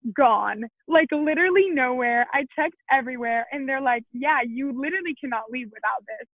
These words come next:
I'm like, "Holy heck, what am I going to do?" Because by this time you've got Calypso, Melody, Reed, Khalil, everybody is on the other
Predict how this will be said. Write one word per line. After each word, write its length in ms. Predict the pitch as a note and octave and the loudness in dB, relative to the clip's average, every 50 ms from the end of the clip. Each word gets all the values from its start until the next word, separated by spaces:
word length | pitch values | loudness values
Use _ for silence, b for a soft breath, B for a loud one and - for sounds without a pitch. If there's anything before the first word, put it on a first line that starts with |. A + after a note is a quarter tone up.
| _ _ | _ _
I'm 180 | - C#4 F4+ G4+ F#4 | 4 4 6 6 4
like, 200 | C4 A#3+ A3 - _ _ _ _ _ _ _ _ _ _ _ - | 2 2 2 -2 _ _ _ _ _ _ _ _ _ _ _ -4
"Holy 640 | - D#4 D#4+ D#4 D4+ D4+ D#4+ D#4 D#4+ D#4 E4 E4 E4 D#4+ - _ - - - | 2 4 6 6 6 4 2 2 2 2 0 0 -2 -6 -10 _ -18 -8 -2
heck, 280 | D4 B3 A3+ G#3+ A3+ - _ _ _ _ _ _ _ _ | 0 0 0 0 -2 -8 _ _ _ _ _ _ _ _
what 320 | - B3+ B3+ C#4+ D4 C#4 - | -8 -2 2 4 4 4 4
am 140 | C#4 C#4+ C4+ | 2 0 0
I 80 | B3+ B3+ | 0 0
going 260 | B3+ C4 B3+ B3 A#3+ | 0 -2 -2 -2 -4
to 40 | A#3+ A#3 | -4 -4
do?" 180 | A3 C4+ A#3+ | -4 -4 -4
Because 280 | G#3 A#3+ A#3+ A3+ D4+ A#3+ A3+ | -4 -6 -6 -6 -6 0 4
by 160 | B3+ C4 D#4 | 4 4 4
this 140 | E4+ F4+ - - | 4 -2 -4 -2
time 320 | - D4+ D4+ C#4+ B3 A#3 A#3 | -4 -2 0 0 -2 -2 -2
you've 200 | A#3+ B3+ B3+ A#3 | -4 -4 -2 0
got 220 | C#4 C4+ B3+ A#3 - B B B B B _ | 2 2 2 2 0 B B B B B _
Calypso, 800 | - D#4 C4 A#3+ B3+ D4+ D#4 - _ - E4 D4+ D4+ D4 D#4 D#4 b b b _ | 0 0 2 2 2 0 -2 -4 _ 0 2 2 2 0 -2 -2 b b b _
Melody, 640 | B3 B3+ B3+ C4 C#4 C#4+ C4+ C#4+ C#4+ C#4 C#4 C#4+ D4 - _ _ _ _ _ | 2 4 4 4 2 0 -2 -2 -2 -2 -2 -4 -6 -8 _ _ _ _ _
Reed, 420 | B3+ B3 D4 D4 C#4+ C#4 C#4 C#4 - | -2 0 0 2 2 0 -2 -4 -2
Khalil, 400 | - D4+ B3+ B3 C4 C#4+ D4 C#4 - - | -2 0 0 0 0 0 0 0 2 4
everybody 600 | C4 C#4 D4+ C4+ D#4 E4+ D#4+ C#4+ D#4 D#4+ F4 F4 F4+ D#4+ - C#4+ | 4 4 4 4 2 2 4 4 2 2 2 0 -2 -2 -2 -2
is 80 | B3 - - | -2 -4 0
on 280 | - C#4 D4+ D4+ D4 D4+ | 4 4 4 4 4 2
the 120 | D#4 C#4+ - | -2 0 2
other 280 | C#4 D4+ C4 C#4 - | 0 2 4 2 0